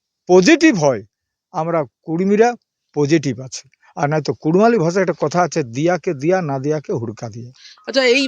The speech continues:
Speaker 2: এ, মানে, লোকসভা নির্বাচনের আগে যে মমতা বন্দ্যোপাধ্যায় এরকম একটা উক্তি, এই বিষয়টা সম্পর্কে আপনি সম্পূর্ণ কি বলতে চাইবেন?
Speaker 1: এই বিষয়ে পরিষ্কার বলছি, আমরা,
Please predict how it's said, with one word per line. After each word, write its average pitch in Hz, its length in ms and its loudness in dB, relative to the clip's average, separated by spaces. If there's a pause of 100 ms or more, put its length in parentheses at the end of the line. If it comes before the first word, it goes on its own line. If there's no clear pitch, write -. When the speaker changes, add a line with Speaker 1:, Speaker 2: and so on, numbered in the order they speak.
Speaker 2:
এ, 196 240 4
মানে, 208 240 2
লোকসভা 220 640 2
নির্বাচনের 226 580 2
আগে 170 280 2
যে 156 240 0
মমতা 147 440 -4
বন্দ্যোপাধ্যায় 143 600 -4
এরকম 131 280 -4
একটা 127 200 -12
উক্তি, 120 320 -12 (220)
এই 262 180 4
বিষয়টা 269 420 2
সম্পর্কে 254 420 0
আপনি 240 140 -4
সম্পূর্ণ 202 440 -4
কি 175 140 -12
বলতে 139 260 -2
চাইবেন? 107 400 -8
Speaker 1:
এই 220 200 4
বিষয়ে 240 300 2
পরিষ্কার 269 460 2
বলছি, 160 280 2
আমরা, 226 460 2